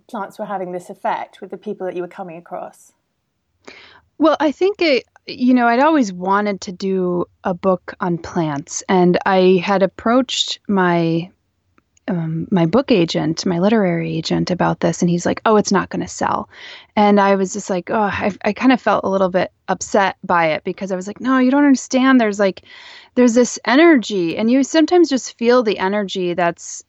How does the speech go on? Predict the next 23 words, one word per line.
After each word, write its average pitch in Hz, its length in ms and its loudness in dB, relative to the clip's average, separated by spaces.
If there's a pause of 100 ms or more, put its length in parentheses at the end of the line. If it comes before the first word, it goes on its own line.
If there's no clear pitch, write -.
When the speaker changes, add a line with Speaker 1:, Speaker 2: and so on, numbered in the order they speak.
(160)
Speaker 2:
you - 260 -4
know, 180 140 4
around 208 500 4
you." 180 420 2 (520)
And, 247 520 4
um, 226 340 0
at 233 160 -2
that 320 240 0
point, 254 400 -4 (280)
you 226 220 -4
know, 208 180 0
it, 196 120 -2 (600)
um, 190 540 -2 (260)
you 226 120 -2
know, 202 100 0
for, 196 200 -2 (180)
for 208 200 -2
those 202 340 2
who 208 100 0
are 185 100 4
listening 180 440 0
in, 185 260 2
like, 180 260 2